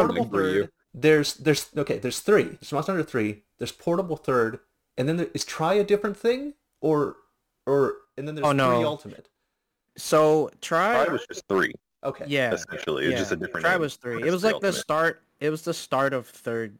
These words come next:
Speaker 3: generation.
Speaker 4: Yeah.
Speaker 3: Pretty much.
Speaker 4: Portable third was a different story altogether.
Speaker 3: Yeah.
Speaker 1: It's a
Speaker 4: Yeah,
Speaker 1: different
Speaker 4: that was,
Speaker 1: story.
Speaker 4: like, Jen and Rise.
Speaker 1: Okay.
Speaker 2: Hmm.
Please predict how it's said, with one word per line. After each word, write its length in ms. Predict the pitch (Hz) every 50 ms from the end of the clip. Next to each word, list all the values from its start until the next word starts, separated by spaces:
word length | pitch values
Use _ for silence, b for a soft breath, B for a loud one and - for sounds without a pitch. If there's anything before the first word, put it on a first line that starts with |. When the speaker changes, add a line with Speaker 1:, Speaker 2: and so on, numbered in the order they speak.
| _
Speaker 3:
generation. 760 | _ - 120 110 110 104 101 98 101 104 - - 98 92 95 - _ _ _ _ _ _
Speaker 4:
Yeah. 80 | - - - _ _
Speaker 3:
Pretty 180 | _ 110 104 104
much. 100 | 95 90
Speaker 4:
Portable 300 | 123 151 156 117 104 95
third 260 | - - 110 104 98 90
was 160 | 90 82 -
a 40 | 87
different 360 | 80 92 85 - 87 73 -
story 300 | - - 87 82 78 69
altogether. 520 | 76 73 - - - 69 69 - - - - _ _ _ _ _ _ _ _ _ _ _ _
Speaker 3:
Yeah. 400 | 117 110 110 104 98 87 87 92 - _ _ _
Speaker 1:
It's 160 | - - -
a 20 | -
Speaker 4:
Yeah, 60 | - - 64
Speaker 1:
different 180 | 64 - - -
Speaker 4:
that 60 | 92
was, 100 | 95 90
Speaker 1:
story. 160 | 92 90 82 - - - _ _
Speaker 4:
like, 80 | 87
Jen 340 | 87 87 92 90 87 85 82 80
and 180 | 78 80 80
Rise. 540 | 80 80 80 80 80 78 78 78 78 - - _ _ _ _ _ _ _ _ _ _ _ _ _ _ -
Speaker 1:
Okay. 880 | 123 139 147 156 160 160 160 160 147 139 - - 107 92 - - - - _ _ _ _ _ _ _ _ _ _ _ _ _ _ _ _ _ _ _ _ _ _ _ _ _ _ _ _ _ _ _ _ _ _ _ _ _
Speaker 2:
Hmm. 200 | - - 90 82